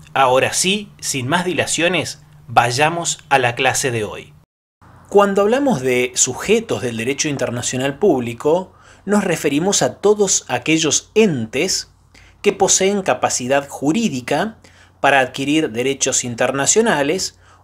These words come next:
o bien para contraer obligaciones internacionales, o aquellos entes que son centro de imputación de normas internacionales. Entonces,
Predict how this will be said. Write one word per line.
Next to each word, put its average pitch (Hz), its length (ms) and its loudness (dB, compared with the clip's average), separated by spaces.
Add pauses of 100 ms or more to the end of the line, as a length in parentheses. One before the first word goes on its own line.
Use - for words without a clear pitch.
(100)
o 226 120 6
bien 214 320 0
para 208 260 2
contraer 127 600 2
obligaciones 123 840 -2
internacionales, 110 1120 -6 (480)
o 277 360 6 (380)
aquellos 220 680 0
entes 202 600 0
que - 180 -4
son 269 240 2
centro 226 520 2
de 160 80 0
imputación 131 920 -4 (280)
de 151 140 2
normas 151 420 2
internacionales. 110 1080 -2 (720)
Entonces, 113 840 0